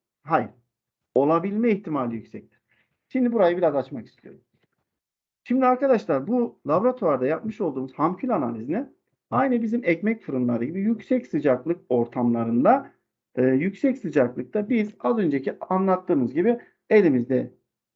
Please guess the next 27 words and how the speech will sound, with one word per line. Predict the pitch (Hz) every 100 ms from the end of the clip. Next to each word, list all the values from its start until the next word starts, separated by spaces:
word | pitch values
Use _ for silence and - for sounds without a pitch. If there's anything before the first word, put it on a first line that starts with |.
| _ _ _ _
yem | 131 208 254
örneğimiz | 254 247 247 240
var. | 247 233
Yem | 220 220
örneğimizi, | 185 147 127 113 113 165 220 220 _ _ _ _ -
e, | 127 127 120
başlangıç | 127 - 143 190 247
ağırlığını | 262 240 190 170
biliyoruz | 151 185 233
ve | 247
fırına | 240 247 226 214
koyuyoruz. | 214 117 - - _ _ _ _
Fırında | _ 285 285 220 170 170
beş | 226 220
yüz | 240
elli | 254 240
santigrat | 196 165 165 135 120
derecede | 127 117 117 185
beş | 240 220
saat | - 135 110 - _
yüksek, | 180 180 202 196
e, | - 135 135
üç | 180 185 -
ile | 151
beş | 165
saat | 160 123 -
arasında | 110 110 165 226